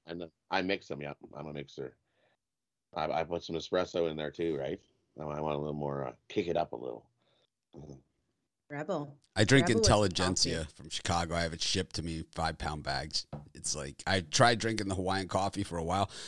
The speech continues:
Speaker 3: There's actually one that's really good, uh, um, that's, that's a really, really good, um, coffee place right around the corner from me. But it is like, because it's right in a tourist area where they sell it,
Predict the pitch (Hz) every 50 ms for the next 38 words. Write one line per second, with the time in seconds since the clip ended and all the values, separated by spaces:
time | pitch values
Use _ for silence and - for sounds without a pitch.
0 | - - - 123 120 - - 135 147 165 - - 165 135 117 104 101 113 117 123
1 | 131 135 113 98 90 - - 98 98 107 117 120 113 107 98 90 78 82 92 107
2 | 107 104 98 - - 90 90 - - - - _ _ _ - 95 92 85 82 80
3 | 76 73 65 - - - - _ _ _ - - _ _ _ _ _ _ _ _
4 | - - 95 92 - - - - - _ _ _ - 90 87 - - - - _
5 | _ - 90 92 87 87 92 95 110 123 120 113 104 98 90 95 98 95 90 87
6 | 80 76 80 - 92 90 87 71 - - - 73 76 76 69 65 69 64 - _
7 | _ - - 92 87 85 - 98 90 - 85 76 - - - - _ - 92 92
8 | 90 87 85 78 73 - - - 92 - - 110 117 110 - - - - - -
9 | - - - 98 - - 127 151 151 - - 127 123 110 95 80 78 80 87 85
10 | 80 80 - - - 98 90 104 101 92 90 80 - - 95 98 95 90 73 87
11 | 87 85 - - 95 92 92 95 95 - - - 90 85 87 92 95 101 101 95
12 | 98 - _ - 85 87 82 76 76 - - - 92 85 90 98 113 110